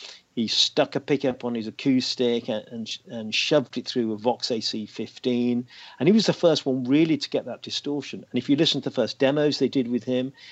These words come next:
and especially if you wanna, if you listen to their version of I Wanna Be Your Man, which is the one where he had kind of free reign in the studio. It was his arrangement.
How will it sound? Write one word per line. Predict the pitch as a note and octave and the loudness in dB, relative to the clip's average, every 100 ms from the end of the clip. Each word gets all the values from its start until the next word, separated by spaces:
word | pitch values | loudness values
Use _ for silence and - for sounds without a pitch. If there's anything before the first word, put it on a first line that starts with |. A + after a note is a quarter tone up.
| - - B2+ | -20 -12 -2
and | B2+ | 0
especially | - - - E3+ - - | 0 -2 2 2 2 -4
if | A2 - | -6 -6
you | A#2 | -4
wanna, | A#2+ A#2 A#2 | -4 -4 -6
if | D#3 A2 - | -6 -6 -2
you | A#2 | 0
listen | B2+ - | 0 -2
to | A2 | -4
their | G#2+ A#2 | 0 0
version | G#2 A2 G#2 A2+ | 0 -2 -4 -6
of | G2+ | -4
I | G#2+ G#2+ | -4 -4
Wanna | G#2+ G2+ | -4 -4
Be | G#2+ | -4
Your | G2+ | -2
Man, | A2+ B2 G2 F#2+ F#2+ _ - - - | 0 0 -2 -8 -14 _ -20 -20 -8
which | B2+ - | -6 -4
is | B2+ | -2
the | B2+ | 0
one | A#2+ A#2 | 2 4
where | A2 | 2
he | A#2+ C#3 | 4 2
had | A#2 - | 2 -6
kind | A2 | -12
of | F#2 | -12
free | - B2 A#2+ A#2 | -6 2 4 4
reign | A#2 A#2 A#2+ | 4 2 0
in | A2+ | -2
the | A2 | -2
studio. | - A#2+ A#2 A#2 B2+ | -4 -2 -2 2 2
It | A#2 | 2
was | G#2+ | -2
his | D#3+ C#3 | 0 4
arrangement. | C3 A2+ A2 G#2 A#2 A2+ | 4 4 2 -4 -4 -6